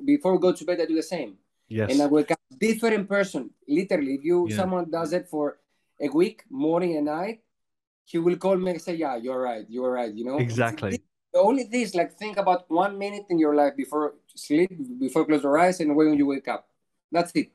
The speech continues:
Speaker 1: So simple. Do it, and yeah, you see a, a lot of difference, a lot of difference.
Speaker 2: Uh, d-, exactly that. If you don't do it the night before and you go to sleep thinking about, again, stress or whatever problems,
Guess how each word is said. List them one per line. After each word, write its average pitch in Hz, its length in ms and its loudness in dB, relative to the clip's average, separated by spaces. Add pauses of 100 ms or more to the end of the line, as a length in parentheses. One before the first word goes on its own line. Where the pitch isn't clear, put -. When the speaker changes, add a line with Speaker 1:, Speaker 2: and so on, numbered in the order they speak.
(160)
Speaker 1:
So - 180 -2
simple. 170 360 -2 (580)
Do 170 180 8
it, 233 160 6 (120)
and 151 240 6
yeah, 151 320 4
you 143 280 -2
see 151 180 -4
a, 139 60 -2
a 139 240 0
lot 139 200 0
of 135 60 -6
difference, 123 360 -10
a 139 100 2
lot 180 260 6
of 180 60 -2
difference. 107 500 -12 (600)
Speaker 2:
Uh, 98 220 -4
d-, 123 200 -4 (100)
exactly 123 520 0
that. 117 200 2
If 104 80 -6
you 165 100 2
don't 180 180 4
do 160 120 6
it 107 100 2
the 113 80 2
night 120 200 2
before 110 480 0
and 113 160 -4
you 120 120 -2
go 120 200 0
to 117 160 -10
sleep 117 280 -8
thinking 113 520 -2 (260)
about, 104 420 -2 (320)
again, 113 420 -2 (220)
stress 120 480 -2
or 95 140 -6
whatever 110 300 -4
problems, 110 560 -2